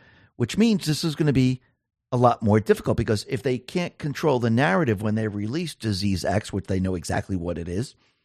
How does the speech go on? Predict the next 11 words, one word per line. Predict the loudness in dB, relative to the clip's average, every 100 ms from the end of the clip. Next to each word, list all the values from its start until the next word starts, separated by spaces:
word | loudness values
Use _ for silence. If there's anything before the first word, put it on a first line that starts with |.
| _ _ _ _ _ _ _ _ _
how | -2 2 4
are |
they | 4 2
going | 4 4
to | 2
control | -2 -2 2 4 6
the | 4
narrative | 4 4 4 2 2
this | 0
time | 4 6 6
around? | 6 6 4 0